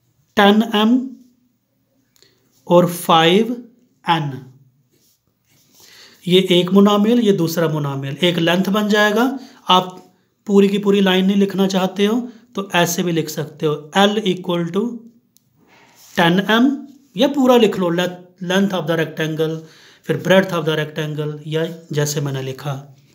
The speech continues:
Breadth के लिए B equal to five N, ठीक है। तो therefore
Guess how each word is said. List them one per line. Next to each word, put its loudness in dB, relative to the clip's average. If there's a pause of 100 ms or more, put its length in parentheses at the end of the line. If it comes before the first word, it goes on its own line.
(580)
Breadth 0
के -4
लिए -2
B -2
equal -6
to -4 (840)
five -2
N, -10 (360)
ठीक -6
है। -4 (300)
तो 0
therefore 4